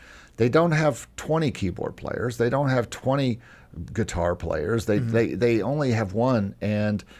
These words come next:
Speaker 1: <clears throat> um, it's important. Just like drums, you know, people go too crazy on drums. Drums, c-, a drummer can only play certain kinds of beats. He ca-, he only has two hands and two feet.
Speaker 2: Totally.
Speaker 1: He can't do five, eight things at a time, and so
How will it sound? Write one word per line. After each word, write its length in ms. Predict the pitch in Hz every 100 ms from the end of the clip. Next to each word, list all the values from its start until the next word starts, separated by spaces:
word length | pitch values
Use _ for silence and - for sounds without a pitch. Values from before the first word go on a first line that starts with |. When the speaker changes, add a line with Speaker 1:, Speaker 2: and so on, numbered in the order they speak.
| -
Speaker 1:
<clears throat> 220 | 196 98 90
um, 480 | 104 104 104 101 -
it's 160 | 104 117
important. 800 | 110 - 85 - - - -
Just 220 | 92 131 135
like 160 | 123
drums, 480 | 131 143 123 92 -
you 40 | 104
know, 100 | 101
people 260 | 120 120
go 120 | 120
too 200 | 120 127
crazy 440 | 113 - 120 117 123
on 200 | 113 110
drums. 560 | 110 127 127 95 - -
Drums, 440 | - 107 127 143 - - _ -
c-, 80 | - -
a 120 | - 104
drummer 280 | 127 156 160
can 180 | 131
only 220 | 120 131 127
play 280 | - 131
certain 320 | 127 131 120 120
kinds 220 | 120 113
of 160 | 107
beats. 280 | 135 135 -
He 80 | 98
ca-, 180 | - 87
he 100 | 101
only 200 | 113 123
has 260 | 123 117 - -
two 200 | - 139
hands 500 | 123 131 127 101 92
and 220 | - 98 90
two 160 | 120
feet. 360 | 117 139 135 - - -
Speaker 2:
Totally. 240 | 120 110
Speaker 1:
He 60 | 117
can't 340 | - 117 -
do 160 | 120 117
five, 320 | 113 113 -
eight 280 | - 127 -
things 280 | 123 117 107
at 120 | 95
a 60 | 101
time, 440 | - 131 127 95 92
and 140 | 95
so 360 | - 107 101